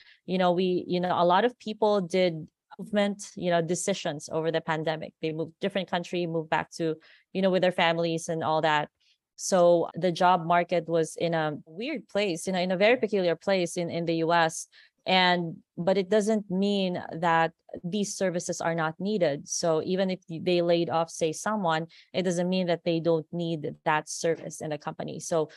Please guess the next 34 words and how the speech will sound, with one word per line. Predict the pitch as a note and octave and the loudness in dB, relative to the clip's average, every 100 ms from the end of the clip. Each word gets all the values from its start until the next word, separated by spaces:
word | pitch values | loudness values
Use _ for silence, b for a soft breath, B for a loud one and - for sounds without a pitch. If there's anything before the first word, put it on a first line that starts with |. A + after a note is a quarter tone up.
| B _ | B _
we | F#3+ | -2
hope | F3 F#3+ F#3 | 2 -2 -2
to | - F3 | -6 0
be | F3 | 2
the, | E3 C#3+ _ _ | 2 -2 _ _
you | E3+ | 0
know, | E3 D#3 - | 0 0 -2
to | F#3+ | -2
be | E3+ | 2
able | F3 F3 | 2 2
to | F3 | -2
bridge | E3 E3+ F3 | -2 0 0
that | D#3 - | -2 2
gap. | D#3+ D#3 - | 2 2 -2
And | D#3 D#3 | -6 -2
that's | D3+ D3+ | -2 -2
why | E3 D#3 | -2 -2
we | D#3 | -6
started | - D3+ D3+ D3 b b b - | -2 0 0 -4 b b b -2
managed | D#3 D#3+ E3 - | 0 0 -4 -2
outsourcing | D#3 - E3 D#3 E3 D3+ | -4 -2 -4 -2 -4 -6
company. | - D#3+ D#3+ D#3 D3+ - | -8 -6 -6 -6 -8 -12
So | - - D3+ D3+ _ b b b _ - | -6 2 2 2 _ b b b _ -4
from | - G#3 G3+ | 2 2 2
twenty | G3+ B3+ C#4 | 0 0 0
twenty, | - A#3+ A#3 A#3 | 0 2 4 4
when | G#3+ G3+ | 2 0
we | |
started | G3 G3+ G3 F#3 | 0 0 0 0
this | F#3 E3+ | -4 0
business | F3+ F#3+ F#3 - | -2 0 -6 -2
till | F3+ E3+ | -2 2
now, | E3 D#3+ D#3+ D#3+ - | 2 4 4 2 2
I | D#3+ D#3+ D#3+ | 2 4 2